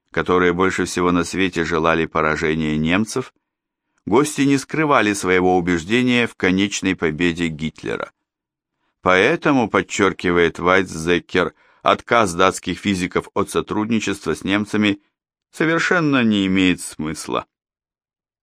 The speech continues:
Не по заданию ли своего отца он говорит это? Не вызывают ли у Бора эти и подобные замечания подозрения,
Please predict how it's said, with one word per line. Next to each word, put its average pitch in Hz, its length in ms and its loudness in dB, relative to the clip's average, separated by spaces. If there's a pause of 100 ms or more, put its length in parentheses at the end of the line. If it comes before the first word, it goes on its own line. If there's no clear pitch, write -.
(220)
Не 85 220 -2
по 90 160 0
заданию 143 680 0
ли 185 120 0
своего 156 540 0
отца 143 600 0 (640)
он 92 240 2
говорит 82 540 0 (120)
это? - 400 -10 (1300)
Не 92 160 2
вызывают 95 600 4
ли 101 100 0
у 95 140 4
Бора 104 420 2
эти 101 300 0
и 87 80 2
подобные 82 560 0
замечания 82 680 0
подозрения, 78 880 -2